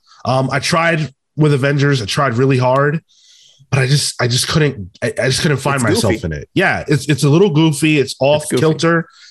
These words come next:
Speaker 1: There's nothing wrong with that.
Speaker 2: We're gonna talk about it a little
Speaker 1: But
Speaker 2: bit later, so, but
Speaker 1: Yeah,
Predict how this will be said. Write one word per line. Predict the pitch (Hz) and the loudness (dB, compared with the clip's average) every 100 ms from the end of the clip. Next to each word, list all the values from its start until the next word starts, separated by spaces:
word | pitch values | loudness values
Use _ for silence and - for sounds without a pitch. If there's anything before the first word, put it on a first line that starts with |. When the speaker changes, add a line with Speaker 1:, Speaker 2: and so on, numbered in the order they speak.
| - | 0
Speaker 1:
There's | 180 | 2
nothing | 208 160 131 | 2 2 4
wrong | 175 196 | 4 2
with | 160 | 2
that. | 127 113 113 | 0 0 0
Speaker 2:
We're | |
gonna | 156 123 | 0 -2
talk | 131 - | -2 -2
about | 110 101 | 0 0
it | |
a | |
little | 104 101 | 0 0
Speaker 1:
But | 87 | 0
Speaker 2:
bit | |
later, | 120 123 90 | 0 0 -4
so, | - - | -8 -12
but | 151 - - _ _ _ | -10 -12 -14 _ _ _
Speaker 1:
Yeah, | 85 | -6